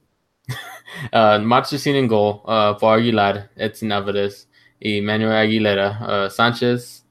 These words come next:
uh, Ibargüen, Guido Rodriguez, Mateus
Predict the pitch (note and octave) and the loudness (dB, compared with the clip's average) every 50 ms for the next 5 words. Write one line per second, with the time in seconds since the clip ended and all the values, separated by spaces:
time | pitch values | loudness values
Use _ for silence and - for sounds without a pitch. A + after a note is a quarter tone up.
0 | _ _ _ G2 G#2+ G#2+ G#2 G#2 G2+ G2 G#2 A2 G#2+ A2 A2 A2+ G#2+ G#2+ G#2+ G#2 | _ _ _ -4 -2 0 0 0 0 -2 -2 -2 0 2 2 2 2 0 -2 -2
1 | G#2 G#2+ G#2+ A#2+ A#2+ - _ _ _ _ _ A#2 A2 A2 A#2+ A#2+ B2 B2 B2+ B2+ | -4 -6 -8 -12 -18 -20 _ _ _ _ _ -14 -8 -6 -2 0 2 4 4 4
2 | A#2 A2+ A2 G#2+ A2 A2 G#2+ - - - _ _ _ _ _ _ - G#2+ G#2+ - | 4 2 0 0 0 -2 -2 -4 -10 -20 _ _ _ _ _ _ -10 -10 -8 -4
3 | - A2+ A2+ A2 - - | -2 -2 -2 -2 -4 -10